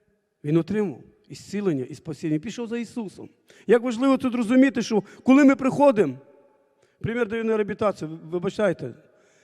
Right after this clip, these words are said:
ку-, люди приходять на реабілітацію, десь ізморені,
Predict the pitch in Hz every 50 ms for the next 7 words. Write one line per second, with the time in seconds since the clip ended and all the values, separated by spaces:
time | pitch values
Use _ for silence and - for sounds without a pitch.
0 | _ _ _ _ _ _ _ _ _ _ _ _ _ _ _ _ - 202 247 -
1 | - 208 233 294 262 285 226 214 262 - - 262 220 220 240 226 226 220 190 208
2 | 202 - 202 185 151 - - 131 110 101 - _ _ _ _ _ _ _ _ 214
3 | 277 285 214 202 233 233 202 175 202 208 214 208 196 185 175 160 156 143 127 123